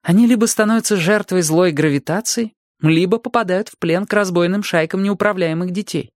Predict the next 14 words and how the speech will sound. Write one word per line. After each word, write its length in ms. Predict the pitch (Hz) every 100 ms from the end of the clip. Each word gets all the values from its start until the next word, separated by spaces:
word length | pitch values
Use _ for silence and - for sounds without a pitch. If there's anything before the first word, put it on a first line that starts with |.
| _ _ _ _ _
Лишь 300 | 165 233 226
немногим 520 | 247 240 254 214 131
удаётся 460 | 131 127 123 127 143
избежать 420 | 127 123 135 165
подобной 520 | - 139 139 143 139
участи. 420 | 104 - - - - _ _ _ - - - _
Они 220 | - 175
становятся 480 | 214 269 269 269 -
искателями, 720 | 247 - 240 165 110 - 123 _ _
но 180 | - 139
их 160 | 139 127
существование 800 | 131 - 123 117 107 117 143 156
полно 400 | 143 143 143 143
опасностей. 640 | - 196 - 78 - -